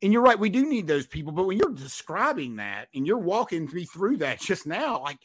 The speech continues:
I just bound up inside. Like, I just, it cringes me to think that I would have to do anything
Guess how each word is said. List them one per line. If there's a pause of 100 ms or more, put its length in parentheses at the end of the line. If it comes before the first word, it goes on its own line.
(1000)
I
just (220)
bound
up (100)
inside.
Like,
I
just, (100)
it (380)
cringes
me
to
think
that
I
would
have
to
do
anything